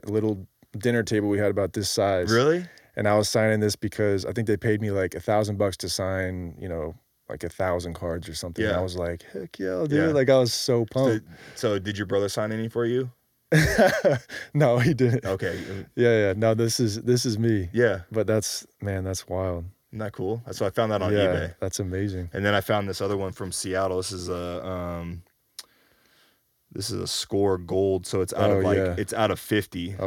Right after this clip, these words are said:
Speaker 1: Okay, yeah.
Speaker 2: forty-eight. That's your jersey number two, I think,
Speaker 1: Yeah,
Speaker 2: right?
Speaker 1: forty-eight, yeah.
Speaker 2: So in, in the, in the card world, so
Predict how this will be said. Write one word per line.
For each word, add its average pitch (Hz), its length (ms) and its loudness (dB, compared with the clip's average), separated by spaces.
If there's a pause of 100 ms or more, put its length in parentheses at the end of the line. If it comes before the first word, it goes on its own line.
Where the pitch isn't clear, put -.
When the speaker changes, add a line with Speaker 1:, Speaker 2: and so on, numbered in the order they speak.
(180)
Speaker 1:
Okay, 92 140 2
yeah. 95 60 0
Speaker 2:
forty-eight. 101 520 0 (140)
That's 120 200 -4
your 98 240 -2 (140)
jersey 107 300 -4
number 87 200 -6
two, 101 220 -4
I 92 40 -6
think, 92 280 -8
Speaker 1:
Yeah, 110 160 4
Speaker 2:
right? 107 120 6
Speaker 1:
forty-eight, 104 520 0
yeah. 101 220 -2 (260)
Speaker 2:
So 107 300 2
in, 107 220 2
in 107 200 -2
the, 98 220 0
in 104 140 -6
the 92 100 -4
card 127 380 2
world, 92 440 -2
so 92 400 -2